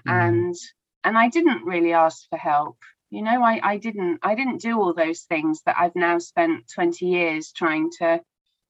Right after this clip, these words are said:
Speaker 2: get other people to do. So yes, absolutely. My, my lived experience has, has definitely affected,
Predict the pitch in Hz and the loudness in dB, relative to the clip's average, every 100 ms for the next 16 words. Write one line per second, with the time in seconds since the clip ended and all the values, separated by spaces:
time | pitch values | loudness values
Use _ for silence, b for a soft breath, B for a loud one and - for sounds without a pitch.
0 | _ 190 175 185 185 - 208 196 - 196 | _ 0 4 4 2 -8 -8 -8 -8 -10
1 | 196 208 196 208 220 220 - 220 214 220 | -10 -10 -2 -2 -2 -4 4 4 4 -2
2 | B B B 220 196 - - 226 - - | B B B -2 -2 0 2 2 0 -6
3 | 214 190 165 175 190 - 196 202 208 214 | -4 -2 2 2 2 -2 -2 -2 0 -2
4 | 190 190 - - 190 185 151 131 - 175 | -4 -10 -10 -8 -2 -2 -2 -6 -10 -6
5 | 170 - 175 185 175 - - 202 190 180 | -6 -8 -10 -8 -8 -12 -4 -4 -2 -2
6 | 175 175 160 160 160 - - - - - | -2 -2 -6 -4 -4 -6 -12 -4 -6 -6
7 | - 170 156 196 | -10 -10 -8 -12